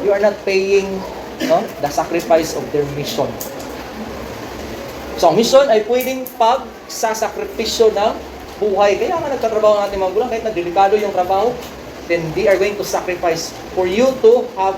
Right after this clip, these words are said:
your education. Kaya mga yung mga nagbalog. Mukhaon lang kita sa school. No? Okay.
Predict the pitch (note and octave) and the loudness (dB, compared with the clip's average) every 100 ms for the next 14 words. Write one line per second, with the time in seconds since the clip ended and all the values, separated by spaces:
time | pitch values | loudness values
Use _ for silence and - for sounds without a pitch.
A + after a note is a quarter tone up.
0 | F3+ F3 F3 - D#3 D#3+ G3 G#3+ - F4 | -2 -2 -2 -4 -8 -8 -6 -6 -6 -6
1 | D4+ A3 G#4 G#4+ - D#4 D#4 A3 C#4+ E4+ | -4 -2 2 2 2 0 0 2 2 0
2 | F#4+ - - - - - - - - - | -2 -6 -12 -14 -14 -12 -12 -14 -14 -14
3 | - - G#3 B3 C4+ D4 C#4+ C#4 C4+ B3 | -6 -2 4 4 6 4 2 2 2 0
4 | - E4 E4+ - - - - - G5+ - | -2 -2 -4 -8 -14 -16 -14 -12 -12 -12
5 | - - - - - - - - A3+ - | -12 -12 -12 -10 -10 -10 -10 0 0 0
6 | - - - - - - - - - - | -6 -14 -14 -14 -14 -14 -14 -14 -14 -14
7 | - - - - - - - - - C3+ | -12 -12 -12 -12 -12 -10 -12 -12 0 2
8 | C3 - C3+ | 2 2 0